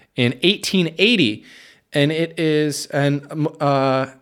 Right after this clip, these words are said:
Algeria is actually the only, or sorry, the second country in Africa to reach this milestone.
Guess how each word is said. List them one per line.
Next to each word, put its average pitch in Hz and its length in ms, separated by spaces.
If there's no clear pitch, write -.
Algeria 180 480
is 151 180
actually 160 420
the 139 260
only, 185 680
or 143 120
sorry, 165 240
the 120 100
second 233 480
country 160 320
in 147 80
Africa 139 540
to - 120
reach 226 320
this 165 180
milestone. 120 680